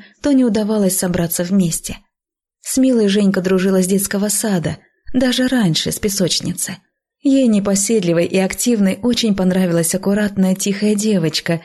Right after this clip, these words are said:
с необыкновенно красивыми карими глазами, похожими на глаза любимой куклы Василисы, с которой она делилась секретами и жаловалась на родителей. Девочки моментально нашли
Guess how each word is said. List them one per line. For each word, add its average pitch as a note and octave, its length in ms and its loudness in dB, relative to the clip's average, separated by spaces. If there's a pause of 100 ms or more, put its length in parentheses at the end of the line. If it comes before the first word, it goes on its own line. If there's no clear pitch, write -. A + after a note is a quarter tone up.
(140)
с - 100 -8
необыкновенно G#3+ 760 0
красивыми F3+ 560 0
карими F3+ 340 0
глазами, F#3 640 0 (260)
похожими G3+ 500 0
на F#3 140 2
глаза F3+ 300 0
любимой F3+ 400 0
куклы F#3+ 320 -2
Василисы, G3 720 -2 (280)
с - 120 -12
которой F#3 340 0
она E3+ 140 0
делилась E3+ 400 0
секретами G3+ 800 -2 (100)
и A3+ 80 -2
жаловалась E3 580 0
на E3 100 -2
родителей. D#3+ 720 -6 (560)
Девочки A#3+ 480 0
моментально G#3 640 2
нашли F#3 360 2